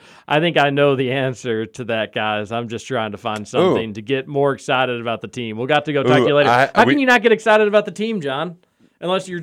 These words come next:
Speaker 1: already excited and you're just looking
Speaker 2: That's
Speaker 1: for
Speaker 2: what it
Speaker 1: built-on
Speaker 2: is.
Speaker 1: additional excitement.
Speaker 2: He, he
Speaker 1: Well,
Speaker 2: just
Speaker 1: you won't find it with those guys.
Speaker 2: Yeah, I, I think he just wants to know more. If you wanna know why Darbyshire's on the team, his dad does the pro camps thing for all of the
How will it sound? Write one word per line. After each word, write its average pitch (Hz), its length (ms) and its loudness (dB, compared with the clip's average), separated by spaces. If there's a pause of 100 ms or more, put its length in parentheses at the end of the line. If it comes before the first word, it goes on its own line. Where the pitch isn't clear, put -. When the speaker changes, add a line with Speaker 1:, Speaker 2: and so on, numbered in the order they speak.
Speaker 1:
already 175 460 2
excited 143 440 0
and 139 120 -6
you're 139 100 -6
just 123 160 -8
looking 139 380 -4
Speaker 2:
That's 180 160 2
Speaker 1:
for 170 60 2
Speaker 2:
what 156 120 6
it 101 120 4
Speaker 1:
built-on 143 240 2
Speaker 2:
is. 135 80 -4
Speaker 1:
additional 147 500 -6
excitement. 110 440 -8
Speaker 2:
He, 165 100 -2
he 135 220 -4
Speaker 1:
Well, 185 120 4
Speaker 2:
just 156 220 -4
Speaker 1:
you 156 160 0
won't 170 180 6
find 151 200 4
it 139 40 0
with 127 140 -2
those 104 180 -6
guys. - 340 -18 (200)
Speaker 2:
Yeah, 190 520 4
I, 202 100 4
I 220 40 2
think 277 140 0
he 277 80 0
just 226 140 0
wants 185 180 0
to 165 40 -8
know 165 160 6
more. 151 360 6
If 131 180 2
you 135 100 -2
wanna 143 200 2
know 131 140 6
why 120 300 8
Darbyshire's 113 800 4
on 104 100 2
the 95 80 -6
team, 139 460 2
his 113 180 -2
dad 120 360 6
does 104 260 4
the - 80 -18
pro 98 200 0
camps - 380 -10
thing - 260 -14 (560)
for 90 440 0
all 90 260 2
of 82 80 -14
the 82 300 -6